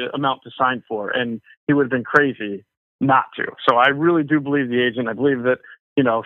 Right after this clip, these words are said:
sixty million might be what it's all said and done, but a lot of guys never, ever see that money. What's really important is the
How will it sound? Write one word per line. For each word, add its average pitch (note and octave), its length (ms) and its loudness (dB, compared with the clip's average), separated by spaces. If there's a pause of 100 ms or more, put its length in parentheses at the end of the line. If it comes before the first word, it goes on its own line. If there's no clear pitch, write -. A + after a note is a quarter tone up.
sixty D#3 220 0
million D3 300 2
might C#3 240 0
be C#3 140 2
what C3 200 0
it's B2 120 -2
all C3+ 320 2
said C3+ 140 2
and A2+ 100 -8
done, C3 280 2
but B2+ 220 -2
a B2 60 -4
lot C3 180 6
of B2+ 80 -6
guys A#2 240 2
never, B2 580 0
ever A#2 180 -4 (100)
see A#2 120 -6
that A2+ 240 0
money. A2+ 280 -6
What's A#2 200 -4
really D#3 320 2
important D3 480 0 (320)
is B2 160 0
the A#2+ 100 2